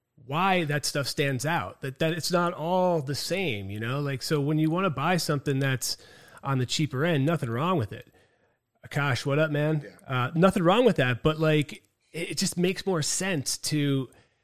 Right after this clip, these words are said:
Speaker 1: to invest in something like that when the thought process and the, the science is behind it. And it just, ah, dude, it was solid. It's really, really into that.
Speaker 2: And it's
Speaker 1: So
Speaker 2: not like,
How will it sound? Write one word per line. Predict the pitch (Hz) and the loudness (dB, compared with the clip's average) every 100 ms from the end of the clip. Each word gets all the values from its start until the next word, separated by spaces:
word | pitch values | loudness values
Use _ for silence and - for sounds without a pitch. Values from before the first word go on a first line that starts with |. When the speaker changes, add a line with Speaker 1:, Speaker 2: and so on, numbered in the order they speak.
| _ _ | _ _
Speaker 1:
to | 143 | -4
invest | 127 113 135 185 - 131 | -2 0 0 0 -4 -4
in | 131 123 131 - | -2 -2 -4 -8
something | - 135 131 127 | -6 -4 -4 -4
like | 117 - | -4 -4
that | 175 175 131 | 0 0 0
when | 139 139 131 139 _ _ _ _ _ _ _ _ _ _ - | 0 0 0 -4 _ _ _ _ _ _ _ _ _ _ -8
the | 151 | -8
thought | - 165 190 202 | -4 -2 -2 -2
process | 190 156 151 143 123 | -2 -2 0 -2 -2
and | - 131 131 | -4 -4 -4
the, | 131 | -6
the | 135 120 | -6 -4
science | - 151 170 147 | -2 -2 0 -2
is | 131 | -2
behind | 113 117 135 165 160 | -4 -4 0 0 0
it. | 92 - | -2 -8
And | 113 117 113 - | -6 -6 -8 -12
it | - - | -20 -12
just, | - 165 - | -8 -8 -8
ah, | 156 175 147 - | -10 -8 -10 -10
dude, | 160 190 113 | -6 -4 -6
it | - | -12
was | - | -8
solid. | - - - 113 151 135 87 - - _ _ _ | -6 -4 -6 -6 -8 -8 -10 -16 -20 _ _ _
It's | _ - | _ -14
really, | 185 160 | -6 -4
really | 123 151 120 123 | -2 -2 -2 -2
into | 135 123 | -4 -4
that. | 98 92 - - | -4 -6 -10 -14
Speaker 2:
And | 143 | -10
it's | 143 110 | -8 -8
Speaker 1:
So | 151 | -6
Speaker 2:
not | 156 139 | -8 -8
like, | 135 127 | -10 -10